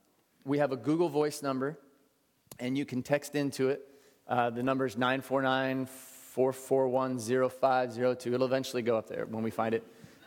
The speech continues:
Um, but what we want you to have the ability to do is text in questions or text in experiences or thoughts. And, um, we'll try to deal with those towards the end.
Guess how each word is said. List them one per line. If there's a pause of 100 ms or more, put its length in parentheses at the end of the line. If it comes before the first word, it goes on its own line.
(140)
Um, (220)
but
what
we
want
you
to (160)
have
the
ability
to
do
is
text
in
questions (1040)
or
text
in (300)
experiences
or
thoughts. (800)
And,
um,
we'll
try
to
deal
with
those
towards
the
end.